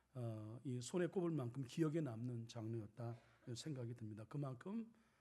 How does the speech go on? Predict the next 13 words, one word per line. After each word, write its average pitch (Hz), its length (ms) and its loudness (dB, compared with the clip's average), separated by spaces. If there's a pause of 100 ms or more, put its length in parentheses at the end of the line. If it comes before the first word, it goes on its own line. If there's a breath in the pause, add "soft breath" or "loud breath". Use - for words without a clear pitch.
(160 soft breath)
하나님이 147 400 2
우리 131 220 -2
권사님을 123 460 0
사랑하셨다. 127 760 -8 (800 soft breath)
예, 110 400 -2
하나님이 156 600 2 (300 loud breath)
권사님의 135 720 0
이 120 480 0
돌아가심, 131 520 2
죽으심을 139 640 0 (580 loud breath)
귀하게 143 360 6
보셨다라고 123 760 0
하는 175 260 2